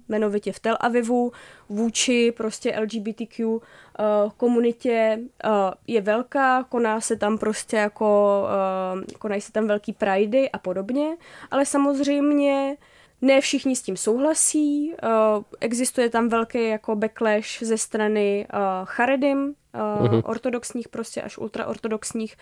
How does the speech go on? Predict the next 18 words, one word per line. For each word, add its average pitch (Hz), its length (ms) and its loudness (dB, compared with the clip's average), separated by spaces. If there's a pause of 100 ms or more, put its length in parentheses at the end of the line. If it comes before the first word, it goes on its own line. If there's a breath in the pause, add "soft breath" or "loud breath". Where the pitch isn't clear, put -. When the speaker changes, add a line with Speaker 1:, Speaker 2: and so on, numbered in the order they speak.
(360 loud breath)
Speaker 1:
vlastně 226 280 -2
židů 226 300 -2
a 226 60 -2
židovek, 214 540 0 (240 loud breath)
kteří 226 360 -2
to 220 120 0
berou 208 480 2 (100)
jako 214 180 0
velmi 226 300 4
problematický 254 1300 0
a 220 140 0
dochází 214 480 -4
tam 220 160 -4
i - 60 -8
k - 80 -14
nějakým 214 320 -4
třeba 202 300 -4
násilným, 226 960 2